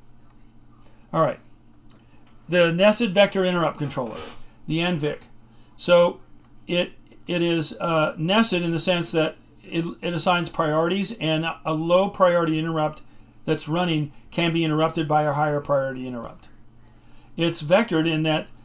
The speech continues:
every interrupt, uh, goes not to the same address and then has to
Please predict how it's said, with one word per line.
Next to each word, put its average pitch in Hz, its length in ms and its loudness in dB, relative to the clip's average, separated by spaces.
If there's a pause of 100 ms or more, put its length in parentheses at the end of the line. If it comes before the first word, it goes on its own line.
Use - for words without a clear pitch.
(200)
every 196 300 2
interrupt, 160 440 2 (300)
uh, 180 120 -14 (200)
goes 175 480 0 (260)
not 185 340 2
to 190 160 0
the 165 100 -2
same 196 300 0
address 151 560 0 (140)
and 165 160 -4
then 165 140 0
has 170 260 -2
to 143 220 -2